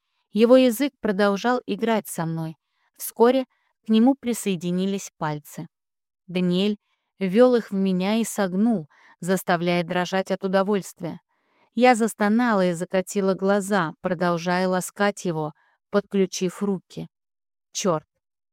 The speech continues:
ты сводишь меня с ума». По телу пробежала осыпь мурашек. Удовольствие накатывало, словно горячая лава. Даниэль потянул меня вверх. Мое лицо оказалось напротив его,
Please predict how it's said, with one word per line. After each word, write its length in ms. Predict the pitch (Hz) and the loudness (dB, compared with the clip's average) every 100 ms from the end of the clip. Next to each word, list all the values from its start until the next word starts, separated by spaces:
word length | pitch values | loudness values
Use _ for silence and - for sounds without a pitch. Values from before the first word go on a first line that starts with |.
| _ | _
ты 100 | 190 | -4
сводишь 580 | - 190 190 196 208 - | -4 0 2 2 0 0
меня 340 | 202 196 190 | 2 2 0
с 140 | - 208 | -2 0
ума». 360 | 202 175 151 - _ _ _ _ _ _ _ | 0 0 -4 -10 _ _ _ _ _ _ _
По 120 | - 214 | 0 0
телу 320 | 294 311 277 | 2 2 2
пробежала 760 | 226 202 214 214 247 240 226 - | 2 0 0 2 2 4 2 0
осыпь 340 | 220 233 - 214 | -2 -2 -2 0
мурашек. 580 | 214 214 185 156 - _ _ _ _ _ _ _ | 2 2 0 -4 -12 _ _ _ _ _ _ _
Удовольствие 720 | 220 220 220 262 277 - 196 | -2 2 2 2 -2 -4 -2
накатывало, 800 | 190 190 - 254 - 180 175 175 - _ _ | 0 -2 -2 -6 -4 -2 -2 -2 -6 _ _
словно 400 | - - 220 214 | -10 -2 0 2
горячая 580 | 202 214 214 208 - 220 | 2 2 0 0 -4 -4
лава. 400 | 220 180 156 175 - _ _ _ _ | -2 -4 -6 -12 -20 _ _ _ _
Даниэль 520 | 175 180 180 190 220 - _ - | 0 2 2 2 0 -4 _ -6
потянул 440 | 196 214 220 269 | -4 2 4 6
меня 280 | 247 226 233 | 6 4 2
вверх. 480 | 175 165 156 - _ _ _ _ _ | 0 -4 -6 -10 _ _ _ _ _
Мое 280 | 190 190 185 | 0 2 4
лицо 440 | 180 180 - 214 | 2 -2 -2 0
оказалось 640 | 208 - 175 165 175 175 - | 0 0 -2 0 0 0 -2
напротив 600 | 175 170 196 - 185 185 | -4 -2 -4 -2 -8 -4
его, 400 | 175 170 180 | -4 -2 -4